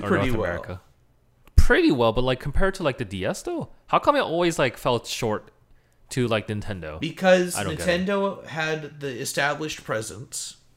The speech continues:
Speaker 2: P S P started off really strong. It had a lot of, like, like, you could play P S two quality games on the P S P, which was killer. Like, you had stuff like the Grand, the, like, the three Grand Theft Auto games on it, which were huge, that you could not have anything close to on the D S.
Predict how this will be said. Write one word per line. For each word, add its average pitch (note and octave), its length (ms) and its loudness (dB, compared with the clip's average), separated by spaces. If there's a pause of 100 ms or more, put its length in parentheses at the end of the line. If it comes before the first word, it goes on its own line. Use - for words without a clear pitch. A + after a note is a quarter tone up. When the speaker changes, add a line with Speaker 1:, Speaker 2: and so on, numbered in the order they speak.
(300)
Speaker 2:
P E3 200 -4
S F3+ 200 2
P D3 360 -4
started C3+ 380 0
off C3+ 160 0
really A#2 200 -6
strong. G#2 480 -6
It A#2+ 120 -10
had B2 160 0
a B2 60 -4
lot B2 420 0
of, B2 560 0
like, B2 340 -10
like, C3+ 200 -10
you E3 80 -8
could G3+ 180 -4
play D#3 240 -2
P D3 240 -6
S D3 100 -4
two C#3 220 -6
quality B2 380 -4
games A#2+ 520 -4
on A#2+ 120 -10
the A2 40 -14
P A#2 200 -8
S G2 100 -6
P, C3+ 220 -8
which G#2 180 -16
was F2+ 100 -14
killer. C3+ 420 -4 (320)
Like, A#2+ 140 -8
you D#3+ 100 0
had D#3 100 -4
stuff D#3 200 -2
like D3+ 120 -4
the B2+ 60 -10
Grand, C3+ 260 -4
the, C3+ 80 -6
like, B2+ 180 -8
the A#2+ 120 -10
three C#3+ 360 -10
Grand C3 320 -6
Theft C3 220 -2
Auto C3+ 240 0
games G#2+ 320 -8
on D#2+ 160 -8
it, - 100 -18
which A#2+ 220 -12
were A2+ 80 -4
huge, A#2+ 560 -6
that B2 100 -8
you B2 120 -6
could C3 120 -8
not A#2+ 160 -6
have A#2+ 160 -6
anything A#2 460 -8
close D#3+ 320 -4
to F2 240 -8
on F#2+ 100 -10
the F#2+ 100 -12
D G2+ 240 -12
S. - 420 -16